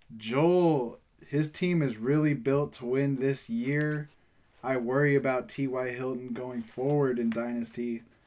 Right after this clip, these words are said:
but he should be solid this year. Um, Deebo Samuel, you know, that's, that's a big question mark for you. But I do think that the champion will be coming out of the Legacy division.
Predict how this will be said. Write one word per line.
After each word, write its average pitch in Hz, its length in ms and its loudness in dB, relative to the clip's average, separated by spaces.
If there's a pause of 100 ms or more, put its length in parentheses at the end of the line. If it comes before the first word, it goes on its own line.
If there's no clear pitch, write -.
(260)
but 113 140 -4
he 135 140 0
should 143 200 -4
be 135 120 -2
solid 135 480 -2
this 120 240 -4
year. 139 500 0 (920)
Um, 117 500 -6
Deebo 143 380 2
Samuel, 135 680 -2
you 123 100 -6
know, 120 380 -6 (320)
that's, 123 200 -12
that's 123 240 -8
a 123 40 -6
big 110 220 -6
question 120 420 -10
mark 117 220 -4
for 127 280 -4
you. 127 180 -4
But 117 140 -6
I 135 120 0
do 143 280 2
think 147 360 -2
that 135 200 0
the 123 80 -6
champion 143 720 0 (540)
will 147 100 0
be 143 140 2
coming 180 380 4
out 165 140 8
of 147 80 2
the 147 100 2
Legacy 139 520 4
division. 113 580 -4